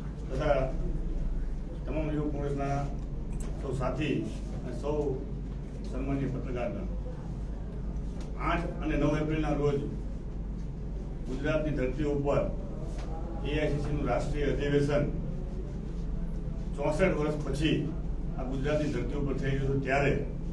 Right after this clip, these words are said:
અને સો વર્ષ મહાત્મા ગાંધીજીના પ્રમુખ બન્યાને પણ થઈ રહ્યું છે ત્યારે અને એકસો પચાસ વર્ષ સરદાર વલ્લભભાઈ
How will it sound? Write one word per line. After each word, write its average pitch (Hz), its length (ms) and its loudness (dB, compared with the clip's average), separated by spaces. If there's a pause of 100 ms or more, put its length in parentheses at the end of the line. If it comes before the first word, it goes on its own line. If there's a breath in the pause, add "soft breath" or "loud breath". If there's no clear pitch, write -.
(320)
અને 127 120 0
સો 170 380 4
વર્ષ 156 260 6 (1080)
મહાત્મા - 520 4
ગાંધીજીના 151 600 6 (1600)
પ્રમુખ 170 280 4
બન્યાને 151 340 4
પણ 139 280 2 (2750)
થઈ 139 100 0
રહ્યું 139 260 2
છે 143 100 4
ત્યારે 143 340 4 (400)
અને 135 120 0
એકસો 139 220 2
પચાસ 170 440 4
વર્ષ 147 280 4 (960)
સરદાર 151 280 2
વલ્લભભાઈ 143 440 2